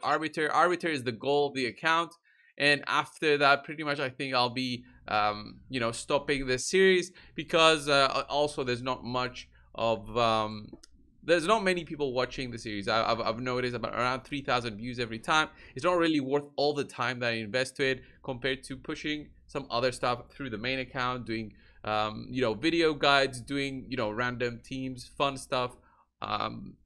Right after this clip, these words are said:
and, and focusing my time on that. But the free-to-play has definitely been fun, especially season one compared to season two. Season two has been alright, but, um,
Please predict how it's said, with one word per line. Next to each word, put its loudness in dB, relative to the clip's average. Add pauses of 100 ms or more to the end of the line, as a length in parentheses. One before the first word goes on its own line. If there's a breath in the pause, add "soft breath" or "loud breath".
(140)
and, -2
and -4
focusing -2
my -4
time -6
on -6
that. -4 (260 soft breath)
But 6
the -6
free-to-play 4 (260)
has 4
definitely 0
been -6
fun, -2
especially -8
season -6
one -4
compared -4
to -8
season -8
two. -8
Season -6
two -8 (340 loud breath)
has 6
been 4
alright, 4 (360 soft breath)
but, 10
um, 0